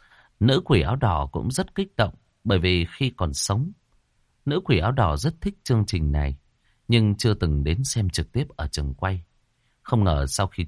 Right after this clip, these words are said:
chết lại có thể theo dõi toàn bộ như vậy. Có lẽ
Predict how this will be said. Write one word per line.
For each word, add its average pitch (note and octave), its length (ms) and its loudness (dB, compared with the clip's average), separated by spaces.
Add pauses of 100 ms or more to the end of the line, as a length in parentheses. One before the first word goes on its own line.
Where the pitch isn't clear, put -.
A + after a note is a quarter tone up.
chết D3 200 -2 (480)
lại A#2 200 2
có F3 80 0
thể E2 280 0
theo A2+ 180 0
dõi G2 300 -2
toàn D#2 220 0
bộ D2+ 180 -4
như D#2+ 140 -2
vậy. D2 240 -6 (1500)
Có A2+ 120 2
lẽ G2 280 0